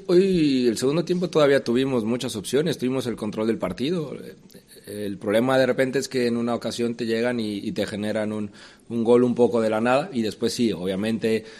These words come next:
ya con el dos uno te genera el otro, pero antes de eso yo creo que el equipo estaba teniendo el balón, estaba llegando por un lado, por el otro, con acciones de peligro,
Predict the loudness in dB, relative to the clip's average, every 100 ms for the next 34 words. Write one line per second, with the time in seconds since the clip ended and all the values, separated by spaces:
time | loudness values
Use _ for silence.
0 | -20 -6 -6 -4 -4 -2 -2 -4 -4 -4
1 | -2 -2 -2 -2 -4 -4 -4 0 0 0
2 | -2 0 0 0 0 -2 -4 -8 -6 -4
3 | -2 -2 -2 -2 -2 -4 -4 -4 -4 -4
4 | -4 -2 -2 -2 -2 -4 -4 -2 0 0
5 | -2 -6 -4 -2 -4 -8 -8 -6 -4 -6
6 | -6 -6 -2 -4 -4 -6 -6 -8 -8 -6
7 | -6 -8 -4 -2 0 0 -2